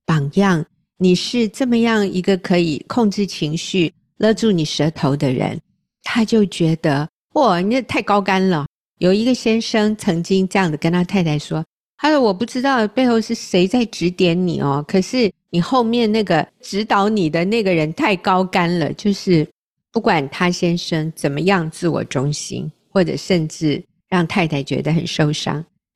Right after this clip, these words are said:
这个太太都被圣灵充满的回应，都是喜乐，没有怒气的回应。所以最后那个先生就说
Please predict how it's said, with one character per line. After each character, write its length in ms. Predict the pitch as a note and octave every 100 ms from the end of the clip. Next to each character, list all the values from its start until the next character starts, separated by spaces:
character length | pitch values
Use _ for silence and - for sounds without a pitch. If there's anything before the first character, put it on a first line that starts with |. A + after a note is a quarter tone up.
| _
这 100 | F#3
个 100 | E3+
太 220 | - E3+
太 240 | D3+ D#3 C#3
都 460 | - D3+ D3 D3+ D#3 _ _ _ _ _ -
被 100 | E4
圣 240 | C#4+ A#3
灵 160 | G#3 G#3+
充 260 | D#4 A3
满 240 | G#3+ D#3+ C#3
的 240 | D3+ D#3
回 280 | - E3+ C#3
应， 420 | E3+ - G3+ D#3 D3+ _ _ -
都 180 | F#3 G3
是 400 | - G3+ D#3+ - _ _ _
喜 280 | - - E3
乐， 340 | F#3 A#3 F3 D#3+
没 120 | G#3
有 120 | F#3+
怒 220 | F#3 G#3
气 240 | F3 - F3+
的 140 | E3
回 180 | D#3 D3
应。 180 | E3 D#3+ _ _ _
所 180 | - F#3+
以 60 |
最 200 | F3 G3
后 200 | F3+ F#3+
那 120 | E3 E3+
个 120 | E3
先 180 | - F3
生 180 | E3
就 200 | E3+ D#3+
说 280 | D3 - D3